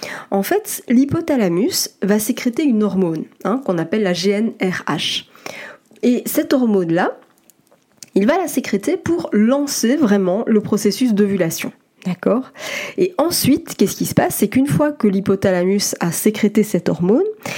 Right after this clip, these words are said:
eh bien, l'hypophyse va à son tour, donc l'hypophyse qui est aussi dans ton cerveau, eh bien, l'hypophyse va à son tour sécréter deux autres hormones que tu connais peut-être, c'est la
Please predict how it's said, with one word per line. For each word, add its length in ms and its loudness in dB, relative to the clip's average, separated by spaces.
eh 80 2
bien, 240 2
l'hypophyse 880 0
va 260 -2
à 140 0
son 240 0
tour, 340 0
donc 220 -6
l'hypophyse 500 -2
qui 200 0
est 120 -6
aussi 560 0
dans 260 0
ton 160 -4
cerveau, 440 2
eh 40 2
bien, 160 4
l'hypophyse 640 0
va 160 2
à 120 0
son 200 0
tour 240 0
sécréter 480 2
deux 420 2
autres 380 2
hormones 420 2
que 100 0
tu 160 -2
connais 260 2
peut-être, 720 -2
c'est 220 0
la 180 0